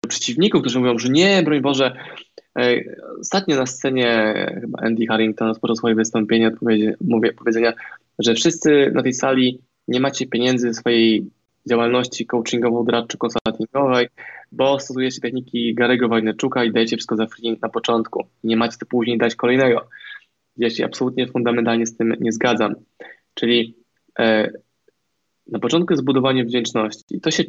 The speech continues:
czuje, czy ta grupa, której dajesz te treści, czy ona wraca, czy ma pytania, czy są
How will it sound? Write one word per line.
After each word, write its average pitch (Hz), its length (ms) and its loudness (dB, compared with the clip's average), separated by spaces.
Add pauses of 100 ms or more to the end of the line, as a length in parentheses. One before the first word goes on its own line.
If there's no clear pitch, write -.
(140)
czuje, 131 500 4 (160)
czy - 160 -8
ta 143 160 0
grupa, 135 440 0
której 117 500 0 (720)
dajesz 127 400 0
te - 100 -20
treści, 156 540 -8 (540)
czy - 100 -6
ona 196 160 -2
wraca, 120 460 -2
czy - 120 -10
ma 135 100 -4
pytania, 123 680 -2
czy 120 300 -6
są 131 300 -2